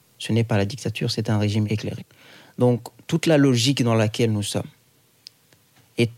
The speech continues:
tous les mécanismes qui s'appliquent à nous, les autres, les corps noirs et autres, en fait, il y a déjà dans le conscient et dans l'inconscient collectif des choses qui ont été intégrées.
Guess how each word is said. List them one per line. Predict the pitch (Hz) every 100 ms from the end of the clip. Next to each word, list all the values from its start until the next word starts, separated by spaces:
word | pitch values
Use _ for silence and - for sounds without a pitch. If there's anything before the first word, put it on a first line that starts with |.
| -
tous | 180 185 170 -
les | - 120 123
mécanismes | 127 - - 127 135 127
qui | 117 110
s'appliquent | 120 113 131 123
à | 113
nous, | 110 131 117
les | 107 104
autres, | 117 107 -
les | 107
corps | - 113
noirs | 107 113 113 104
et | 107
autres, | 107 - - _ _ _ _ _ _ _ _ _ _ _ _ - _
en | - 98
fait, | - 143 156 - - _ _ _ _ _ _ _ _ _ _ _ _ _ _ _ _ -
il | 117
y |
a | 120
déjà | 117 107 120 127 127 - -
dans | - 120 120
le | 113
conscient | 107 107 101 117 117
et |
dans | 104 101
l'inconscient | 101 98 107 - 98
collectif | 95 - - 120 - _ _
des | - 95
choses | - 123 120
qui | -
ont | 107
été | 101 - 110
intégrées. | 95 - - -